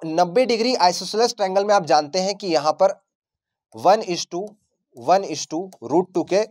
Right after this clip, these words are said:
टर्म्स में आपका यहाँ पर रेशियोज रहते हैं। तो अगर ये आर है, आर है,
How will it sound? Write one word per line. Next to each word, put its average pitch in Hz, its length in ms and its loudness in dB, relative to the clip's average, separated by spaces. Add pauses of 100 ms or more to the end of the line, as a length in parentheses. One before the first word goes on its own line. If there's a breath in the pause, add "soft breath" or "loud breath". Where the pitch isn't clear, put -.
(140)
टर्म्स 160 320 -6
में 185 80 2
आपका 165 340 0
यहाँ 127 200 -4
पर 135 240 -2 (920)
रेशियोज 180 420 0
रहते 127 240 -6
हैं। 101 100 -12
तो - 100 -10 (100)
अगर 196 220 2
ये 247 120 0
आर 175 280 2
है, 202 100 -6
आर 151 260 -2
है, 165 180 -12